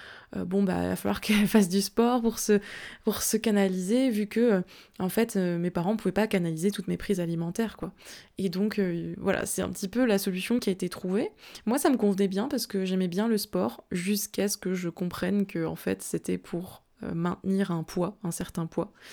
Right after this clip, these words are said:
Avec le recul, je me rends compte qu'au fil des années, euh, j'ai vraiment construit une identité autour de, de ça, de cette personne, euh, plus mince, et cetera. Je, je, j'ai du mal à exprimer par les mots ce que je ressens, mais je vais essayer de vous expliquer, et je pense que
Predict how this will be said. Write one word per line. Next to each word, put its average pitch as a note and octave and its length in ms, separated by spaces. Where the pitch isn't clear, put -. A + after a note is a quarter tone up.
Avec G3+ 320
le A3+ 100
recul, C#4+ 400
je F#3+ 120
me F#3 60
rends F#3 160
compte G#3 240
qu'au F3 140
fil A#3 240
des F#3 220
années, F3+ 340
euh, F3+ 200
j'ai F3+ 180
vraiment F#3 300
construit C4+ 560
une G3 180
identité A#3 640
autour A3 320
de, G3 180
de F#3+ 140
ça, G3+ 260
de G3 80
cette F3 220
personne, F#3+ 720
euh, F#3 60
plus G#3+ 260
mince, G#3 500
et G3 60
cetera. F#3+ 460
Je, F#3+ 160
je, F#3+ 120
j'ai F#3+ 220
du F#3+ 140
mal C#4+ 200
à B3+ 60
exprimer G#3+ 640
par F#3 240
les F#3 100
mots G#3 240
ce A3+ 80
que - 140
je F3 100
ressens, F#3 420
mais A#3 100
je F3 60
vais F3 60
essayer F#3+ 240
de G3 80
vous F#3 140
expliquer, F#3+ 500
et A3+ 60
je - 80
pense A#3+ 200
que - 120